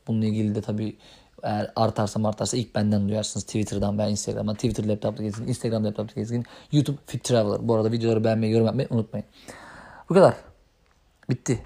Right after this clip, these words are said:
Yani yatırımcı dedik. E ikiden farklı dedim. Beş yüz bin dolar yatırım yapıyorsunuz.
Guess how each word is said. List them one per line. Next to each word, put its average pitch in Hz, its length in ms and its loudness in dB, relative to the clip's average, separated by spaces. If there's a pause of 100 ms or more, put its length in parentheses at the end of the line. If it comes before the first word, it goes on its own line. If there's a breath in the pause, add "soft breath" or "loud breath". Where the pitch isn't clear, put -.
(160)
Yani 104 320 0 (160)
yatırımcı 120 420 0
dedik. 104 200 -2 (680)
E 113 160 4
ikiden 110 340 0
farklı 107 400 -2
dedim. 113 300 -4
Beş 110 220 -2
yüz 98 100 -4
bin 101 120 -4
dolar 101 200 -4
yatırım 110 300 -4
yapıyorsunuz. 113 520 -8